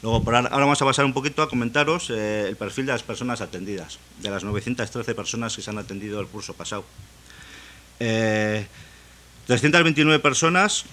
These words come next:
que es un treinta y seis por ciento de las consultas, eran personas desempleadas de larga duración. Luego había en paro en el último año,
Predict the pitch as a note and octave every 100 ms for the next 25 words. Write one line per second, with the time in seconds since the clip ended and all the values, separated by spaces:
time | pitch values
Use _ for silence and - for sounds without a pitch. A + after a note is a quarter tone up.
0 | - - B2 B2+ B2 A#2+ B2 B2+ B2+ B2+
1 | C3+ B2+ A#2+ A#2+ A2 A2+ - D3 C#3+ F3+
2 | - - - - - - - - - -
3 | - - - B2 C3 B2+ G2+ C#3+ C#3 A2
4 | F#2+ F2+ - - A2 A2 G#2+ C3 D3 A#2
5 | A2+ A#2+ A2+ F#2+ F2 A2 F2 - - -
6 | - - - - - - - - - G2
7 | A2+ A2 B2+ A#2+ G#2+ - - - - G2+
8 | F2+ B2+ A#2 G2+ A2+ - A#2 B2 G2+